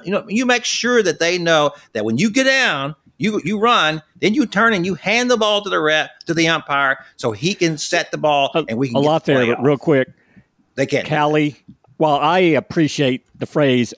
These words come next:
Speaker 2: "out the wazoo," does anyone in your generation use that <laughs> phrase,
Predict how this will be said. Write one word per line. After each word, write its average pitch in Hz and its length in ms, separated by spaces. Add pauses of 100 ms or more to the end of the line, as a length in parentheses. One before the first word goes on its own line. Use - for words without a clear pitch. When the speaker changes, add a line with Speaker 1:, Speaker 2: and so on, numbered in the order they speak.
(160)
Speaker 2:
"out 135 220
the 139 80
wazoo," 110 800 (1300)
does 151 200
anyone 180 340
in 156 140
your 156 200
generation 135 920
use 139 400
that 131 300 (200)
<laughs> - 80
phrase, 120 680